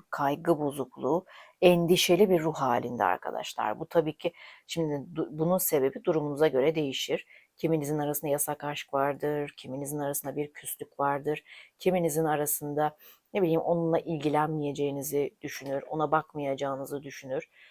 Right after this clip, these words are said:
Ee, anlatabildim mi? Hayatında belki sıkıntılar var,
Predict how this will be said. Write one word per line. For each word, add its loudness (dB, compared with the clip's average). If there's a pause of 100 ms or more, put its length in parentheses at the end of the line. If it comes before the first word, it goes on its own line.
(300)
Ee, 6
anlatabildim -2
mi? -6
Hayatında 4
belki 2
sıkıntılar 2
var, -2